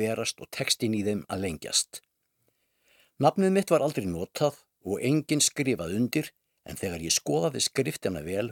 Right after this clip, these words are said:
fór ég að spá hvort þau væru kannski hvorki frá Nínomía né neinum af hinum strákunum, heldur einhverjum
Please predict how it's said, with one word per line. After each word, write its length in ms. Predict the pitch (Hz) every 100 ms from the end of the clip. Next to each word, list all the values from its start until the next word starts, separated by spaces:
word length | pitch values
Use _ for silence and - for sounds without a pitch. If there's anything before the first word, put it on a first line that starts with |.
| -
fór 160 | -
ég 140 | 110 98
að 80 | -
spá 180 | 127 135 135 - _ _ _ _
hvort 160 | - 156
þau 80 | 123
væru 160 | 143 151
kannski 460 | 151 139 - 127 117 -
hvorki 400 | - 202 - -
frá 160 | 123 117
Nínomía 640 | 123 165 156 147 131 131 - _ -
né 160 | 123 127
neinum 400 | 131 139 139 127
af 140 | -
hinum 180 | 233 233
strákunum, 560 | - 92 85 101 101 120 - -
heldur 280 | 123 117 117
einhverjum 500 | 110 - 110 110